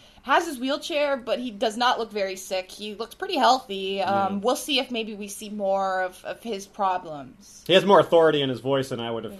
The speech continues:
Speaker 2: pictured from the book. He seems like he would have, like, be a little hoarse, and maybe he'd have,
Speaker 1: Mm.
Speaker 2: he's have trouble raising his <laughs> voice, but
Speaker 1: <laughs>
Speaker 2: that's just my own imagination of how he's presented. I'm not,
Speaker 1: Yeah.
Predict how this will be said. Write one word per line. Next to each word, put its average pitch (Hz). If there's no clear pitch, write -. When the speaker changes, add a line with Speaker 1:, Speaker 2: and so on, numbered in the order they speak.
Speaker 2:
pictured -
from 107
the 110
book. 101
He 113
seems 113
like 107
he 120
would 107
have, 101
like, 110
be 120
a 117
little 104
hoarse, 110
and 92
maybe 101
he'd 107
have, 107
Speaker 1:
Mm. 110
Speaker 2:
he's 113
have 107
trouble 117
raising 117
his 104
<laughs> 156
voice, 185
but 131
Speaker 1:
<laughs> 269
Speaker 2:
that's 190
just 190
my 151
own 143
imagination 123
of 104
how 104
he's 104
presented. 101
I'm 101
not, 98
Speaker 1:
Yeah. 247